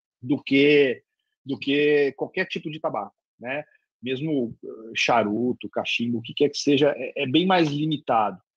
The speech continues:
né? Então, eu, eu, eu, eu pretendo, num futuro não muito distante, aí tirar uma certificação de, de, de, é, cigar sommelier, né? Tem um instituto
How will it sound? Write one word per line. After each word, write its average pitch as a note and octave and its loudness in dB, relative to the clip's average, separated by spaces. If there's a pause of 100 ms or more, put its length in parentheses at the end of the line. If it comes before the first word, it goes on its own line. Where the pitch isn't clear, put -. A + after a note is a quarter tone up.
(120)
né? A#2+ -10
Então, E3 -2 (340)
eu, D3+ 2
eu, D#3+ -4
eu, D3 -6 (160)
eu C3+ -12
pretendo, D#3 0
num C3 -8
futuro C3+ -6
não C#3+ 0
muito F3+ -2
distante, C3 0
aí C#3 4
tirar C3+ 4
uma C#3+ -4
certificação B2 -12
de, A#2 -14 (240)
de, A2 -8
de, A2 0 (880)
é, G#2 4
cigar B2 4
sommelier, A#2 0 (140)
né? B2+ 0
Tem C3+ 0
um C3 -4
instituto A#2 -2